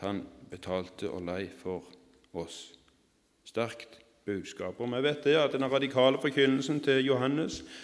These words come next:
den, det var ikke sånn at Johannes kom med det radikale, men så kom Jesus med nåden. Det er jo ikke sånn. Jesus var jo like radikal. Var jo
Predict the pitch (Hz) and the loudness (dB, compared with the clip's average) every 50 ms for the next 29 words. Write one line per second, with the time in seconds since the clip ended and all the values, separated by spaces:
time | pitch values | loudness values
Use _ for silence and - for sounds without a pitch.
0 | - - - - - _ _ - 117 123 131 131 131 139 - - - - - - | -18 -20 -20 -20 -20 _ _ 0 0 2 2 2 0 -2 -4 -8 -14 -16 -16 -18
1 | - - - - _ _ _ _ _ _ _ _ _ _ _ _ - 123 113 98 | -20 -20 -20 -20 _ _ _ _ _ _ _ _ _ _ _ _ -10 -8 -6 -6
2 | 90 - - 143 139 156 147 139 127 131 127 107 104 110 110 117 139 175 170 - | -6 -6 -6 -4 -2 -2 -2 -2 -2 -2 -4 -2 0 0 0 2 0 0 0 -2
3 | - - - 180 165 147 135 131 127 123 131 123 127 127 127 123 110 101 101 104 | 0 6 8 8 10 10 8 8 8 8 6 6 6 4 4 4 4 4 2 0
4 | 104 104 - 127 127 - 117 104 92 95 101 101 - 127 127 - 104 104 101 101 | -2 -2 -2 -4 -2 -2 -4 -2 -2 -2 -4 -4 -6 -10 -8 -8 -8 -8 -6 -6
5 | 95 85 87 95 131 139 123 104 104 110 151 147 - - 127 156 156 120 - - | -6 -6 -8 -8 -6 -4 -4 -4 -4 -6 -8 -8 -2 0 2 2 2 0 -6 -10
6 | - - - 113 117 123 127 160 180 160 151 139 135 139 143 151 139 131 - - | -14 -10 -4 0 0 0 0 -2 -4 -2 -2 -2 0 0 -2 -2 -4 -4 -6 -8
7 | - 139 147 156 147 143 170 170 156 110 - - - - - _ _ _ - 113 | -10 -10 -8 -10 -8 -6 -6 -6 -6 -8 -12 -18 -20 -20 -20 _ _ _ -10 -8
8 | 127 131 | -6 -6